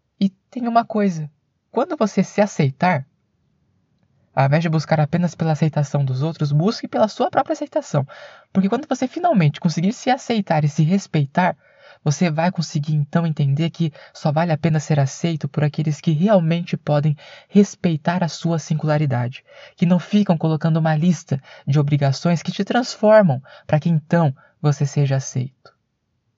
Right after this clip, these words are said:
Porque isso também é muito injusto. E repito, as pessoas não estarão aceitando a você, mas a quem elas imaginam que você seja. Logo, estarão aceitando apenas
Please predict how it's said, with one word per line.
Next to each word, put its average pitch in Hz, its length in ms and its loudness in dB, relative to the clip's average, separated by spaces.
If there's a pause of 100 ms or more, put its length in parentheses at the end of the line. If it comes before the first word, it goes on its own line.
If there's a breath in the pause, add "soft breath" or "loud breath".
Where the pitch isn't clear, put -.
(260)
Porque 147 220 0
isso 160 200 -2
também 160 280 0
é 156 40 0
muito 175 240 0
injusto. 156 440 0
E - 20 2
repito, 170 480 0 (240 loud breath)
as 139 140 0
pessoas 156 340 2
não 165 80 2
estarão 220 360 2
aceitando 170 600 2 (260 loud breath)
a 156 120 4
você, 143 440 0 (460 soft breath)
mas 143 240 2
a 139 100 2
quem 175 380 0
elas 156 260 0
imaginam 160 640 2 (280 soft breath)
que 143 100 -2
você 139 260 -2
seja. 131 500 -6 (460)
Logo, 180 380 -2 (160 soft breath)
estarão 170 340 -2
aceitando 160 540 -2
apenas 165 480 -2